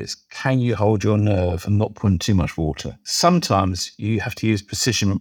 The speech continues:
with experimentation. It's one of the reasons why my wife uses the Daily News Cookbook more than I do. It's because I tend to be more of an experimenter.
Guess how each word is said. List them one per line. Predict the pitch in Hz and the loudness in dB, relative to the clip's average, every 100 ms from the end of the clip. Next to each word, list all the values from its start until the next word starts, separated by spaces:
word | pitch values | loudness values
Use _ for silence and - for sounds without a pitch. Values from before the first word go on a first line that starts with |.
| - | -4
with | 107 | -6
experimentation. | 101 - 98 95 92 110 95 101 | -6 -4 -2 0 0 0 0 -2
It's | |
one | 151 | 0
of | 135 | 2
the | |
reasons | 123 120 113 | 2 0 0
why | 113 | 0
my | 110 113 | 2 2
wife | 117 139 135 | 4 4 4
uses | 113 104 98 | 0 0 0
the | 95 | -2
Daily | 98 98 98 | 0 2 2
News | 95 92 | 0 -2
Cookbook | - 104 - 92 | -2 -4 -2 -2
more | 95 98 | 0 2
than | 104 | 2
I | 104 | 2
do. | 82 | -2
It's | - | -4
because | 101 92 | -6 -2
I | 90 | -2
tend | - 110 98 | 0 -2 -2
to | |
be | - 95 | -2 0
more | 101 | 0
of | 95 | 0
an | 92 | -2
experimenter. | - 95 92 92 - - | -2 0 0 0 -6 -10